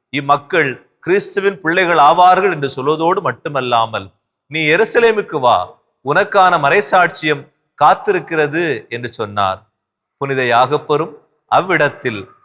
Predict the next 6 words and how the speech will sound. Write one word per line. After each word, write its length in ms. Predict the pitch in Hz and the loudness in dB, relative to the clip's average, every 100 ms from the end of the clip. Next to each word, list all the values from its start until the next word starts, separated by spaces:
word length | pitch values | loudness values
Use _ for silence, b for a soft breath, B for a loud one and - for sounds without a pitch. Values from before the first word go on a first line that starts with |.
| - | -8
கிபி 500 | 151 - 147 135 - 117 | -6 -4 -4 -4 -6 0
நாற்பத்தி 580 | 156 185 190 175 165 | 0 0 -4 -6 -6
நான்காம் 680 | 135 127 180 196 185 175 143 | -2 0 0 2 2 2 -2
நூற்றாண்டில் 680 | 123 135 135 120 113 110 98 _ _ | -10 -6 -2 -2 -4 -8 -10 _ _
அன்னை 280 | - 131 139 | -4 -2 -2
மரியாளுக்கென 1000 | 135 160 208 196 175 151 131 117 120 104 | 0 2 4 4 2 -2 -4 -4 -4 -4